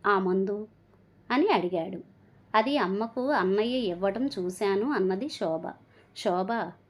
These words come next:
ఈ మందు వల్ల మనిషి మెదడు పనిచేయటం మెల్లగా తగ్గిపోతుంది. పిచ్చి పిచ్చిగా,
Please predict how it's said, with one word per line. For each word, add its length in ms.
ఈ 140
మందు 320
వల్ల 400
మనిషి 440
మెదడు 360
పనిచేయటం 760
మెల్లగా 440
తగ్గిపోతుంది. 960
పిచ్చి 240
పిచ్చిగా, 640